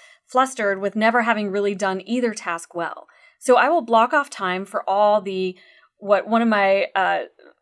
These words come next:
folks who took my class called backstage time. This is where we do all the, you know, your charts backstage, or your prep for your patients coming in the next day,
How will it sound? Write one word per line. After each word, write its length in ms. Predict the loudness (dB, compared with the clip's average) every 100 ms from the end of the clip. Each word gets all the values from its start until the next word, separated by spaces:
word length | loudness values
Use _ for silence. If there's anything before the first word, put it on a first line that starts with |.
| _ _ _
folks 240 | -4 -4
who 80 | -6
took 180 | -4 -4
my 120 | -4
class 380 | 0 0 0 -6
called 360 | -4 -4 -2 -2
backstage 560 | -2 -4 -10 -10 -10
time. 240 | -12 -14 -16 _ _ _ _ _
This 160 | -2 -2
is 120 | -2
where 160 | -2
we 140 | -2 -4
do 200 | -4 -4
all 360 | 0 0 0
the, 420 | -2 -8 -6 -8 -12 _ _ _
you 80 | -16
know, 120 | -14
your 180 | -10 -10
charts 560 | -6 0 0 0 -10 -6
backstage, 680 | -4 -4 -8 -8 -6 -8 -6
or 140 | -6 -4
your 140 | -8
prep 340 | -6 -6 -6
for 160 | -4 -2
your 200 | -2 -4
patients 460 | -6 -10 -8 -8 -8
coming 280 | -6 -6
in 80 | -6
the 80 | -6
next 260 | -6 -8 -6
day, 440 | -2 0 0